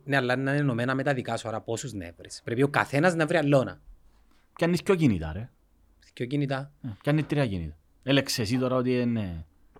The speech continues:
Speaker 1: Μα θα ολοκληρώσω τη σκέψη μου και να μας γράψουν στα σχόλια τα pros and cons
Speaker 2: Εκτός και αν είσαι Κίνα, που πλέον ελέγχεις ότι
Speaker 1: του
Speaker 2: είναι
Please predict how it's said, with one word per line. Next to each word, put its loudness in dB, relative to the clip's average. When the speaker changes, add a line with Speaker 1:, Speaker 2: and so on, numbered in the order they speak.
Speaker 1:
Μα 4
θα 8
ολοκληρώσω 6
τη 4
σκέψη 0
μου 2
και 2
να 2
μας 2
γράψουν 0
στα 2
σχόλια 4
τα 4
pros 10
and 2
cons 0
Speaker 2:
Εκτός 2
και 4
αν 6
είσαι 4
Κίνα, 6
που 2
πλέον 6
ελέγχεις 2
ότι 2
Speaker 1:
του 2
Speaker 2:
είναι 0